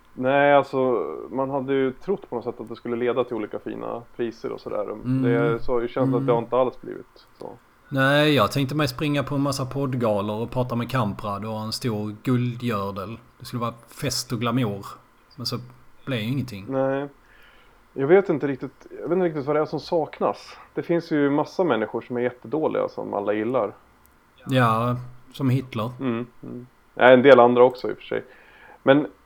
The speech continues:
Speaker 1: för att, är det inte så att man kan få, om man har en, en populär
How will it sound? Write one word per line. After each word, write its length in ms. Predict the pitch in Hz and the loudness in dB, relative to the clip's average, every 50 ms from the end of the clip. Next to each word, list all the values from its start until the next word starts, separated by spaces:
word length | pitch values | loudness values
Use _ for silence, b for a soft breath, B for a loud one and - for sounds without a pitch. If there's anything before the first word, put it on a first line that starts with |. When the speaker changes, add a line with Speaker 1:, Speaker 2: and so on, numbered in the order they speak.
| _ _ - | _ _ -10
Speaker 1:
för 140 | - - | -4 -4
att, 200 | 147 - - - | -4 -4 -4 -14
är 240 | - - 90 139 170 | -10 -4 4 8 8
det 60 | 202 | 8
inte 200 | 226 208 - 139 | 8 8 4 -2
så 140 | 113 - 120 | -2 0 0
att 160 | 110 113 - - - - _ _ _ _ _ _ _ _ _ _ _ - | 0 0 0 -4 -20 -20 _ _ _ _ _ _ _ _ _ _ _ -8
man 220 | 120 123 127 139 | -4 -2 -2 -2
kan 200 | 135 - 147 139 | 0 0 0 0
få, 420 | - - - 202 202 185 151 - - - | 0 4 4 6 8 8 6 6 2 -6
om 200 | - - 160 156 | 0 2 4 6
man 100 | 156 156 | 6 6
har 200 | 156 190 214 196 | 10 10 12 12
en, 100 | 160 139 - - - - 135 | 12 8 6 -4 -8 -2 0
en 240 | 139 135 135 131 | 2 2 2 2
populär 400 | 131 156 139 - 190 220 160 104 | 2 0 2 6 8 8 8 8